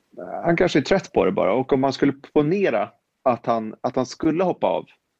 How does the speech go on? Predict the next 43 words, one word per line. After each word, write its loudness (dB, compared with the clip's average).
Formel 0
ett. -10
Och 0
det 2
är 0
lite -2
det 2
som -6
jag -2
tänker 0
att -4
när -2
han 0
ändå 0
lyfter 0
tanken, 0
och 0
jag, -2
jag -2
minns -4
det 2
så -2
väl, -2
vi 0
pratade -2
mycket -4
om -2
Rosbergs, -2
eh, 0
avhopp -2
tjugohundrasexton -2
då, -2
i 0
förra 0
veckan -2
också, -2
men -2
det 2
som -4
jag 0
tyckte -2
mig 0
kunna -2